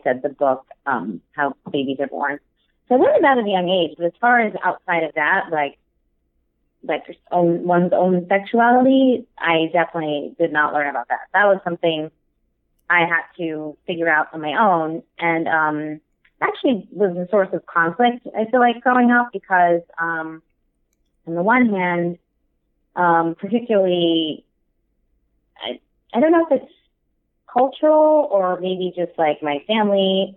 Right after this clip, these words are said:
um, but there's an emphasis on looking pretty. So, um, well, I guess it is cultural. If you look at, like, Bollywood movies, all the women are, like, ridiculously hot, like, all the time.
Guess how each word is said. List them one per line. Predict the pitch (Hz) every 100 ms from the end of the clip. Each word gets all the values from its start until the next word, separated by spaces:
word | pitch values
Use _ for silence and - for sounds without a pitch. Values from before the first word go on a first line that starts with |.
| -
um, | 160 151 156 - _ _ -
but | 240 240
there's | 247 262 262
an |
emphasis | 240 247 220 208 196
on | - 180 175 175 - -
looking | 170 185 175 165 147 160 - _ _
pretty. | 202 127 - 170 _ 180 _ - -
So, | 208 185 170 165 -
um, | 170 160 156 151 165 - _ _ _ -
well, | 339
I | 240
guess | 220 190
it | 165
is | 147 -
cultural. | 139 - 156 151
If | 160
you |
look | 156 156
at, | 185
like, | 156 147
Bollywood | 156 151 147
movies, | 147 143 139 139 -
all | 147
the | 147
women | 143 143
are, | 139
like, | 131 127 _ -
ridiculously | 156 160 - 147 143 147
hot, | 139 135 -
like, | 147 131
all | 127
the | 127
time. | 143 143